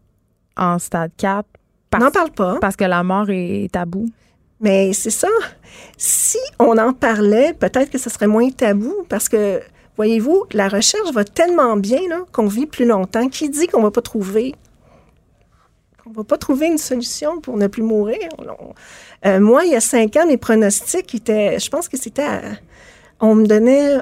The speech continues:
Speaker 2: un pronostic cinq ans, j'avais, euh, j'essaie de pas dire n'importe quoi, mais je pense que j'avais sept pour cent de chance de faire cinq ans. Euh, avec le cancer inflammatoire en plus, qui était métastatique. Puis j'ai,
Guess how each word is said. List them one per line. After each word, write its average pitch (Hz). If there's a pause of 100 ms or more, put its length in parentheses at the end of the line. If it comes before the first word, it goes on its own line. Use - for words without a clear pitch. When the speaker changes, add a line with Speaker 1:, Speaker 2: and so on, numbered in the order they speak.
Speaker 2:
un 208
pronostic 233
cinq -
ans, 302
j'avais, 220
euh, 196 (1040)
j'essaie -
de -
pas 220
dire 214
n'importe 208
quoi, -
mais 254
je -
pense 262
que 254
j'avais 202
sept 262
pour -
cent 240 (120)
de 208
chance 220
de 214
faire -
cinq 208
ans. - (1300)
Euh, 196
avec 202
le 196
cancer 202
inflammatoire 220
en 185
plus, 220
qui -
était 196
métastatique. 185 (100)
Puis 190
j'ai, 202